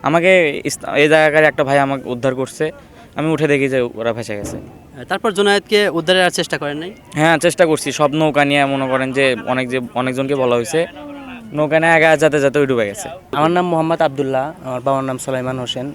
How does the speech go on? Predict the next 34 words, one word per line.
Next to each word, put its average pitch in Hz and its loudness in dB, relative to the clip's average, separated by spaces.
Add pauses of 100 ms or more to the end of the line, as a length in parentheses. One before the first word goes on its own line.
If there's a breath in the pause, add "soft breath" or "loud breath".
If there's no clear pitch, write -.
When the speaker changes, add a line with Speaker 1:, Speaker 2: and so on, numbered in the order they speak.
Speaker 3:
আমার 127 -4
বাসা 127 -6
সিরাজগঞ্জ। 123 -6 (600 loud breath)
তো 139 -2
আমরা 160 2
মূলত 160 -2
এখানে 147 -2
ঘুরতে 131 -4
আসছিলাম, 113 -6 (380 loud breath)
আমরা 135 -6
মোটরসাইকেল 147 -2
নিয়ে 160 0
আসছি। 175 -4
তো 135 2
আসার 139 -4
পরে 170 0
আমরা 147 -2
গোসল 139 -4
করতে 131 -6
নামছি 120 -6
আর 123 -2
কি। 135 -8 (520 loud breath)
তো 156 -4
সাধারণত 170 0
প্রথমে 180 0
আমাদেরই 165 0
এক 127 -4
ভাই, 127 -6 (140)
মানে 131 -4
বন্ধু, 139 -2 (420 loud breath)
ওই 151 4
প্রথমে 160 -2
পানিতে 131 -2
পড়ছে। - -8